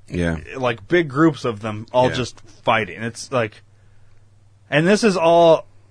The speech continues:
Speaker 2: overflow from Chicago.
Speaker 1: Yep.
Speaker 2: Because the gangs, there's just so much in Chicago, so where do they go? No, well, naturally they go, they, they would either go to Indiana or they would go to Rockford.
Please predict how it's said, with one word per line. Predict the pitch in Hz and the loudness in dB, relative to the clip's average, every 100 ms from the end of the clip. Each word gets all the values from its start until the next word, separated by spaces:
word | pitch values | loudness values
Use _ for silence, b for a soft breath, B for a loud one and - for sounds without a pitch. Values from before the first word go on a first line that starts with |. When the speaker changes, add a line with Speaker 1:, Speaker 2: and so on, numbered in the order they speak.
| - | 2
Speaker 2:
overflow | 160 165 156 - 147 143 131 | 4 6 4 4 2 2 2
from | - 127 120 120 113 | 0 0 2 0 -2
Chicago. | - 113 - 139 127 98 78 - _ b | -10 -10 -2 0 0 -2 -10 -18 _ b
Speaker 1:
Yep. | - 85 87 _ _ _ - | -4 -4 -4 _ _ _ -10
Speaker 2:
Because | 123 135 120 | -2 -2 -2
the | 120 | -6
gangs, | 120 135 135 127 - - - - - - - | 0 0 2 -2 -8 -16 -20 -20 -20 -20 -8
there's | 135 139 160 | -4 -4 -2
just | 156 - | -2 0
so | 165 151 | 4 4
much | 139 147 151 - | 4 0 0 -2
in | 156 139 | -6 -4
Chicago, | 123 143 139 151 160 | -6 -2 0 0 -2
so | - | 0
where | 131 139 | 2 2
do | 127 | 2
they | 117 | 0
go? | 135 107 | 0 -2
No, | 92 101 | -4 -4
well, | 101 | -4
naturally | 101 101 107 113 110 | -2 -4 -6 -8 -6
they | 104 101 | -6 -4
go, | 104 104 101 - b b b b b b _ _ _ _ _ _ _ | -4 -4 -6 -10 b b b b b b _ _ _ _ _ _ _
they, | 85 127 113 110 | -20 -10 -10 -6
they | 110 107 | -4 -2
would | 110 | -2
either | 110 107 | -4 -2
go | 107 | -2
to | 101 | -2
Indiana | 110 120 131 170 233 - - | -2 -2 0 0 -2 -6 -8
or | 123 | -4
they | 131 127 | -2 -2
would | 123 | 0
go | 135 139 | 0 0
to | 135 147 | -2 -4
Rockford. | 147 175 175 - 71 | 0 0 -2 -6 -20